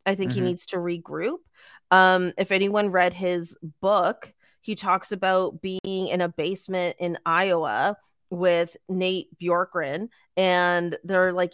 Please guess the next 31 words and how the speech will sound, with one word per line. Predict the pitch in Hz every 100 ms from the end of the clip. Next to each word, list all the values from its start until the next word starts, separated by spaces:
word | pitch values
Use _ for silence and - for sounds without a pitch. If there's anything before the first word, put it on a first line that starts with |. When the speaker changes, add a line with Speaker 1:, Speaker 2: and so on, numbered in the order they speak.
| -
Speaker 1:
eating | 190 202
pizza | 190 - 202 - 190
and | 175 170
they're | 175
having, | 175 170 185
like, | 185 180
a | 180
beautiful | 175 160 175 180 180
mind | 165 139 151 185 196
moment | 196 190 190 190 185
where | 180 170
they're | 165
just, | 165 160 170 - -
like, | 165 127 104 - - _
Speaker 2:
<laughs> | - -
Like | 196 196
Speaker 1:
on | 196
Speaker 2:
Ted | 202 175
Speaker 1:
the |
Speaker 2:
Lasso, | 160 151 196 196
Speaker 1:
wall. | 165 180 170
Speaker 2:
where | 156
they're | 147 143
just | 143 151 147
<laughs> | -
Speaker 1:
Yeah, | 233 240 240 233
yeah, | 220 226 220 196
you | - 240
know, | 202 196 226
and, | 233
like, | 220 208